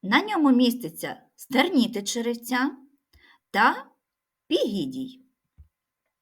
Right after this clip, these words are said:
Для того, щоб краще зрозуміти, як побудовані кінцівки комах та ротові апарати, виконаємо практичну роботу: дослідження будови кінцівок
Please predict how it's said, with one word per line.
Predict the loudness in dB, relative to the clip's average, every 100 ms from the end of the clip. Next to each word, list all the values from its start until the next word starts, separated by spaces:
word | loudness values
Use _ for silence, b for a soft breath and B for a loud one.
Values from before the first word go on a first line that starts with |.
| _ _ -20 -10
Для | -6 -4
того, | -2 -2
щоб | -4 -2
краще | 0 0 -4
зрозуміти, | -4 -2 -2 0 0 0 -2 -4 -16 b b b
як | -4 -2
побудовані | -4 -2 -2 -2 -2 -2 -4 -8 -8
кінцівки | -2 0 0 -6 -6 -8
комах | -6 -2 -2 -4 -4
та | 0 0 -2
ротові | -4 -6 -4 -6
апарати, | -6 -10 -4 -2 -2 -6
виконаємо | -2 -2 0 0 2 2 -2 -6 -12 _ _ _
практичну | -16 -8 -6 -4 -4 -6
роботу: | -6 -6 -10 -12 -18 -20 b b
дослідження | -4 -2 -2 -4 -4 -6
будови | -6 -4 -4 -6
кінцівок | -10 -12 -12 -10 -8 -10